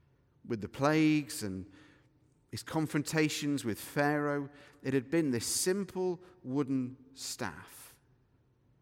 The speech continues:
that God had used to signify to Moses that he was, he was with him. And God wants to take whatever is in your hand,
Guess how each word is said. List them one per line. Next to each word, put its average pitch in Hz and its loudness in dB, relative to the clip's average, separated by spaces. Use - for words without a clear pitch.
that 107 -6
God 156 0
had 165 2
used 135 0
to 113 -6
signify 131 -2
to 117 -6
Moses 107 -2
that - -4
he 117 -2
was, 117 -6
he 127 -6
was 123 -6
with 156 -8
him. 85 -12
And 123 -2
God 165 2
wants 170 0
to - -14
take 151 -2
whatever 180 0
is 165 2
in 151 0
your 131 -2
hand, 92 -8